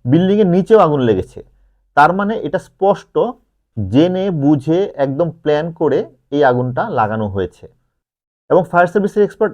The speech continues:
এও বলেছে যে এটা হতে পারে কোনো রকম দাহ্য পদার্থ বা গান পাউডার দিয়েও লাগানো হতে পারে, হয়তোবা রিমোট কন্ট্রোল দিয়ে দূর থেকেও বিস্ফোরণ ঘটিয়ে আগুন লাগানো হয়ে থাকতে পারে। এখন কথা হচ্ছে, এই আগুন লাগানো কেন হয়েছে?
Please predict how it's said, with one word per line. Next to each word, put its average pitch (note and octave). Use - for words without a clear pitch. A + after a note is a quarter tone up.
এও E3+
বলেছে D3+
যে A#2
এটা E3
হতে E3
পারে C#3+
কোনো D3+
রকম E3
দাহ্য A2+
পদার্থ D#3
বা F#3
গান B2+
পাউডার D3+
দিয়েও D#3+
লাগানো C#3
হতে A#2+
পারে, F2+
হয়তোবা D#3
রিমোট E3
কন্ট্রোল E3+
দিয়ে D#3
দূর E3+
থেকেও E3
বিস্ফোরণ D#3+
ঘটিয়ে C3+
আগুন C3
লাগানো C3
হয়ে A#2+
থাকতে B2
পারে। A2
এখন G3+
কথা F#3
হচ্ছে, G3
এই E3
আগুন D#3
লাগানো D#3
কেন D3
হয়েছে? G2